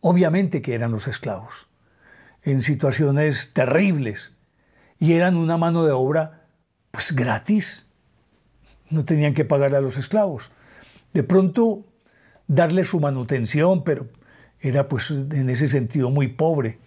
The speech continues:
lo que podían recibir los esclavos, o sea que vivían en condiciones paupérrimas. Y entonces, quitarles a sus esclavos era casi que condenarlos a ellos a la quiebra económica.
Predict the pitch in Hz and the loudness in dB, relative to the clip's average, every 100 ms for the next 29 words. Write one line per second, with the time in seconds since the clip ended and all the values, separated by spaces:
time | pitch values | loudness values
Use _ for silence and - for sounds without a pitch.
0 | _ _ _ _ - - _ 143 - 139 | _ _ _ _ -20 -20 _ -4 -2 -2
1 | 147 135 151 151 147 139 131 139 135 - | 0 2 2 2 0 -2 0 -2 -2 0
2 | 131 143 143 - - - 143 196 196 180 | 2 2 -4 -12 -8 -2 4 4 4 0
3 | 165 185 202 190 180 156 151 190 - 190 | 2 2 2 0 0 0 0 -2 0 2
4 | 185 175 247 220 165 113 - - - - | 2 2 0 0 -4 -8 -10 -16 -20 -20
5 | - - - _ _ _ - - - - | -20 -20 -20 _ _ _ -20 -20 -20 -20
6 | - 185 226 208 208 156 190 190 - - | 0 4 4 4 2 4 0 0 -10 -20
7 | _ - 151 - 208 190 165 - 113 - | _ -4 -2 2 2 2 0 -2 -2 2
8 | 269 - 185 - - 110 101 101 98 - | 2 2 0 -2 -4 -4 -4 -10 -14 -18
9 | - _ _ _ - - - 160 175 190 | -20 _ _ _ -20 -20 -4 2 4 4
10 | 190 185 190 - 165 147 - 175 165 156 | 2 0 -2 -2 -2 -2 -2 0 2 2
11 | 139 165 175 170 143 147 131 135 123 110 | 2 2 2 2 2 -2 0 0 0 -2
12 | 107 107 - _ _ _ _ _ 147 131 | -4 -8 -12 _ _ _ _ _ 0 2
13 | 117 - 131 120 123 139 147 190 175 - | 0 0 -2 0 -2 -2 0 0 -2 -6